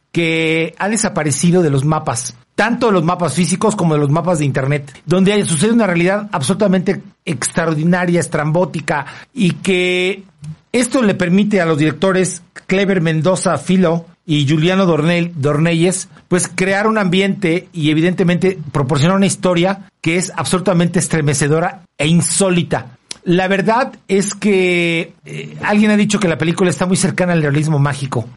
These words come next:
y que todo lo que gira en torno a la película es extraordinario. Lo cierto es que, pues, una de las principales características del cine es crear universos fílmicos.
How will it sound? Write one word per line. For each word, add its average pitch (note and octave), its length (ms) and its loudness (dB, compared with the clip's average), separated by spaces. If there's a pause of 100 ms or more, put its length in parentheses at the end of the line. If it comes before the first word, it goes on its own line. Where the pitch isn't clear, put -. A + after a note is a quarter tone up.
(120)
y D#3 140 2
que E3+ 500 0
todo A#3 120 2
lo C4 140 0
que - 80 -10
gira G#3+ 240 2
en G#3 140 2
torno G3+ 220 2
a F#3+ 40 2
la E3 80 0
película F3 600 -2 (100)
es - 260 -2
extraordinario. D3+ 920 0 (240)
Lo E3+ 160 2
cierto A#3+ 340 0
es - 120 0
que, G3+ 360 0 (160)
pues, E3+ 300 -2 (200)
una A#3+ 200 2
de A#3+ 40 4
las G#3 80 0
principales G3 440 0
características D#3 560 0
del C3 120 0
cine F3 400 2
es D3 140 -2
crear F3 260 -2
universos D#3 400 -2
fílmicos. C#3+ 560 0